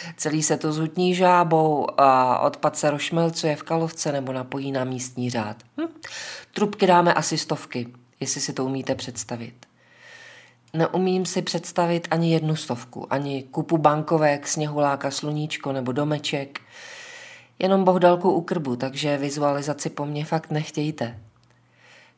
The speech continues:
"Tak aby bylo jasno," řekl instalatér, "já nepřijel kvůli žádný vizualizaci, ale kvůli kanalizaci. A dejte mi pokoj s Bohdalkou, umíte si vůbec představit, kolik mám práce?"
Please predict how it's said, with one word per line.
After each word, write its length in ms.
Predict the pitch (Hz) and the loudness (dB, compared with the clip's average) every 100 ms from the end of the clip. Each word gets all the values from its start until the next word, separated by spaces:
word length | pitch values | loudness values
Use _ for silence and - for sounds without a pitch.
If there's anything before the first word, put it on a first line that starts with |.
| _ | _
"Tak 180 | 147 - | -4 2
aby 240 | 139 139 135 | 2 2 0
bylo 240 | 135 131 | 0 0
jasno," 480 | 131 165 - 147 110 - | 0 0 -2 -2 -4 -8
řekl 260 | 165 123 113 | -8 -4 -2
instalatér, 800 | 117 120 - 110 104 - 101 98 - _ _ _ 143 | -2 -4 -6 -6 -8 -6 -8 -8 -14 _ _ _ 2
"já 120 | 139 | 4
nepřijel 420 | 147 - 165 151 | 4 2 2 2
kvůli 280 | 151 156 165 | 2 2 4
žádný 360 | 156 151 160 | 4 4 4
vizualizaci, 1160 | 147 143 143 185 170 147 147 139 135 - 120 110 - - - - | 2 2 4 6 6 6 4 0 -2 -2 -2 -4 -14 -20 -20 -2
ale 200 | 139 151 | 4 4
kvůli 240 | 151 165 170 | 4 2 4
kanalizaci. 920 | 170 170 185 185 160 151 - 120 - - - - - | 6 8 8 6 4 2 0 -2 -6 -14 -20 -20 -6
A 60 | 143 | 2
dejte 260 | 156 151 | 2 4
mi 140 | 165 170 | 4 4
pokoj 360 | 185 185 202 | 4 4 2
s 40 | 180 | 4
Bohdalkou, 600 | 165 160 165 196 196 160 | 2 4 4 4 4 2
umíte 360 | 156 160 170 | 4 2 2
si 120 | 165 170 | 2 2
vůbec 220 | 175 170 | 2 0
představit, 540 | - 160 - 160 165 | -2 0 4 4 2
kolik 280 | 165 156 160 | 2 0 4
mám 220 | 156 151 | 2 2
práce?" 720 | 147 147 139 143 - 196 180 | 6 6 6 4 2 2 0